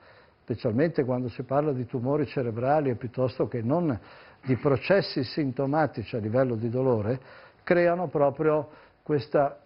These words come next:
centuplicazione dei sintomi con un notevole aggravio di sintomi e di dolore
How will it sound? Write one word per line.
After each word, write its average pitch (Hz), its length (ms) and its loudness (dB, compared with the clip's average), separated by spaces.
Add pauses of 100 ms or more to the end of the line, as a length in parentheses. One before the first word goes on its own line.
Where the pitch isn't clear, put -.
(140)
centuplicazione 165 1080 0
dei 127 140 0
sintomi 131 680 -4
con 147 480 0 (100)
un 143 140 -4
notevole 131 480 2
aggravio 117 480 4
di 107 120 -4
sintomi 120 640 -2
e 101 60 -4
di 110 160 -2
dolore 113 480 0